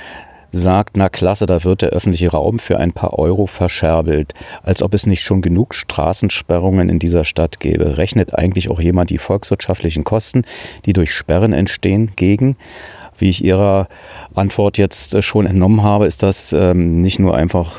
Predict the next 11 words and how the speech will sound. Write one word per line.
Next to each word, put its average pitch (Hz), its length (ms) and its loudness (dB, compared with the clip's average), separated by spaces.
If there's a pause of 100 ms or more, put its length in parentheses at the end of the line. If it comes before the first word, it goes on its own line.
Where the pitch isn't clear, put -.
(140)
ein 87 220 0
kläglicher 107 420 0
Betrag, - 340 -6
der - 100 -2
da 98 120 2
zusammenkommt, 104 640 -2
aber 95 300 2 (480)
es - 220 0
entsteht - 460 -2
natürlich 76 540 -2
durch 80 340 0